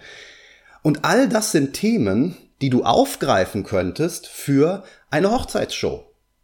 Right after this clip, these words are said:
Nicht alles, aber einzelne Sachen. Stell dir vor, du hast eine lustige Präsentation zum Thema Hochzeitskleid wiederverwerten. Das ist ein Thema, das alle beschäftigt. Und selbst wenn sie noch nicht darüber nachgedacht haben, in dem Moment, wo du es auf einer Hochzeit ansprichst,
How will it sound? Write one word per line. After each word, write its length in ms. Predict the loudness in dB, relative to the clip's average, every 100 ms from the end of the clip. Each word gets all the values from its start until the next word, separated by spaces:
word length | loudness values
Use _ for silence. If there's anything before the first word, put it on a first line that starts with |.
| -2
Nicht 260 | 0 2
alles, 360 | 2 2 0 -4
aber 220 | -2 0
einzelne 440 | 0 0 2 0
Sachen. 380 | 0 -4 -6 -16 -20 _ _ -20 -16 0
Stell 160 | 4
dir 100 | 4
vor, 200 | 4 2
du 80 | 2
hast 180 | 2 2
eine 80 | 4
lustige 400 | 2 0 -2 -2
Präsentation 840 | 2 0 0 -2 -2 2 2 2
zum 240 | 0 0
Thema 340 | 4 4 4 2
Hochzeitskleid 960 | 0 0 -2 -2 -4 0 2 2 0
wiederverwerten. 920 | 0 2 2 0 -2 -2 -6 -8 -18 -20 _ _ -20 -20 -2
Das 160 | 0 2
ist 120 | 2
ein 160 | 2 4
Thema, 340 | 4 6 4
das 260 | 2 0 0
alle 300 | 0 0 -2
beschäftigt. 540 | -2 -2 -4 -2 0
Und 80 | 2
selbst 220 | 2 2
wenn 120 | 2
sie 60 | 4
noch 100 | 4
nicht 240 | 2 4
darüber 240 | 2 4 4
nachgedacht 680 | 4 0 -2 -2 -2 -2 -4
haben, 180 | -2
in 120 | 0 2
dem 140 | 4
Moment, 300 | 6 4 4
wo 80 | 2
du 120 | 2
es 100 | 2
auf 120 | 0
einer 180 | 2 4
Hochzeit 440 | 2 2 0 -2
ansprichst, 640 | 0 -2 -2 -2 -2 -2